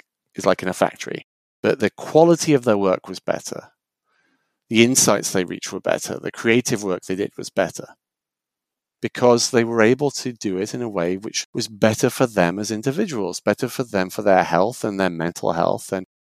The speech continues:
and to fit in with the rest of their lives, which made them happier, which made them do better work, which made their companies more successful. And so I think you can actually sell it almost as a,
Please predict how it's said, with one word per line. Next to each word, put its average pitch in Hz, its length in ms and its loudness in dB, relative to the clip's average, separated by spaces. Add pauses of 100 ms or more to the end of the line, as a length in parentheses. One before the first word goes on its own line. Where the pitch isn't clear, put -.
(280)
and 110 200 -2
to 110 100 -2
fit - 300 -4
in 110 120 -2
with 110 120 -6
the 107 80 -2
rest 98 260 -2
of 101 60 -12
their 117 120 0
lives, 147 600 -2 (600)
which - 180 -8
made 110 160 2
them 107 120 -4
happier, 95 680 -2 (540)
which - 140 -10
made 101 180 0
them 104 120 -6
do 104 160 -6
better 95 300 0
work, 87 360 -2
which - 160 -10
made 107 140 -2
their 123 100 2
companies 110 460 -6
more 95 160 -8
successful. - 800 -2 (840)
And - 80 -6
so 143 100 4
I 147 60 8
think 196 280 2
you 156 60 -12
can 107 120 2
actually 101 420 0
sell 110 400 4
it 87 240 2
almost 104 520 -2
as 95 120 -6
a, 101 120 0